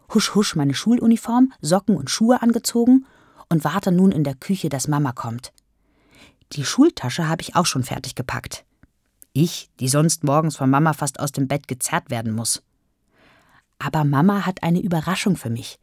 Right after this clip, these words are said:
Das hat sie gestern Abend vorm Schlafengehen angekündigt. Ich kann es kaum erwarten, was für eine Überraschung es ist. Ich stelle sogar Wasser auf den Herd, damit Mama sich sofort ihren Kaffee aufbrühen kann,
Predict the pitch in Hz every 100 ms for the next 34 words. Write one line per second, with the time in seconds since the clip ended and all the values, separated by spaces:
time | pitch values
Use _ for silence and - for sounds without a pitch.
0 | _ 147 - 160 180 190 - 180 - 139
1 | 165 185 - 156 - 143 165 175 156 151
2 | - 170 131 123 113 110 - _ _ _
3 | _ _ - - - 214 - 240 240 165
4 | 156 202 233 226 - - 185 - 240 -
5 | 190 175 160 165 - 226 202 - - -
6 | - _ _ _ _ _ _ _ _ _
7 | _ _ - 151 - 165 196 165 143 139
8 | - 226 - - 117 107 123 113 - _
9 | _ - 143 139 143 170 185 175 - 143
10 | - 185 180 160 147 - 190 - 143 -
11 | - 131 135 - 143 131 120 113 - 120
12 | 113